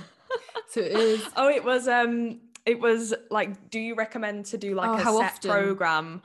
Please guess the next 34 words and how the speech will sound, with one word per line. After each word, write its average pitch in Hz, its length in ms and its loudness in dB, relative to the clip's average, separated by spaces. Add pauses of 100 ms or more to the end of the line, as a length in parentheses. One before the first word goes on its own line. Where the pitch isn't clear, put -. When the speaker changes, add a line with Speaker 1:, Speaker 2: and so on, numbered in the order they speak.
(120)
Speaker 2:
Or, 202 60 -10
Speaker 1:
Yeah. 196 440 2
Speaker 2:
yeah, 196 220 4
or, 185 120 4
like, 175 220 0
just - 180 -8
sort 175 280 0
of 175 200 -6 (300)
do 180 260 -8
it - 240 -4
whenever 165 480 -6
and 151 340 -10
whatever 156 340 -6
they 151 120 -6
want. 139 320 -8
<laughs> - 40 -10 (440)
Speaker 1:
Yeah. 226 580 0 (320)
So 254 200 -4
it's 254 640 -4
probably 392 460 0
good 294 240 -6
to - 80 -12
do 240 80 -6
it, 208 80 -4
like, 190 160 -6
once 185 300 -8
a - 20 -18
week 175 260 -8
would 180 140 -10
be 185 80 0
amazing. 175 640 -2
If 202 160 -8
not, 190 180 -4
like, 175 340 -4